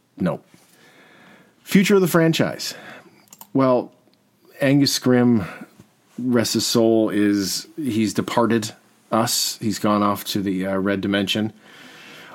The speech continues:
Honestly, I don't think a franchise like Phantasm could exist in the modern world. Not, uh,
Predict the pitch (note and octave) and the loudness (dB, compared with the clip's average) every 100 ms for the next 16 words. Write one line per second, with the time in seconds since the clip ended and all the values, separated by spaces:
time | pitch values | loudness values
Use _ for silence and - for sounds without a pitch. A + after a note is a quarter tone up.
0 | - D3 E3 F#3 F#3+ F3+ F3+ F#3+ G3 F#3 | -4 2 4 4 2 2 2 2 2 0
1 | - F3 E3+ E3+ E3 D3+ - - - C#3 | 2 2 4 4 4 2 0 -8 -10 -2
2 | C3+ C#3 C#3 C#3+ C#3 B2+ C3+ C#3 C3+ C#3+ | 2 2 2 0 2 2 2 2 0 2
3 | B2+ A#2 C3+ B2 - - _ _ _ _ | 2 2 0 0 -4 -10 _ _ _ _
4 | B2 A#2 A2 G#2 G#2 G2+ G2 F2 D2+ - | 2 4 4 4 2 2 0 0 -2 0
5 | G#2+ G#2 G#2+ - A2 F#2+ F2+ F2+ | 2 2 0 -2 0 0 0 0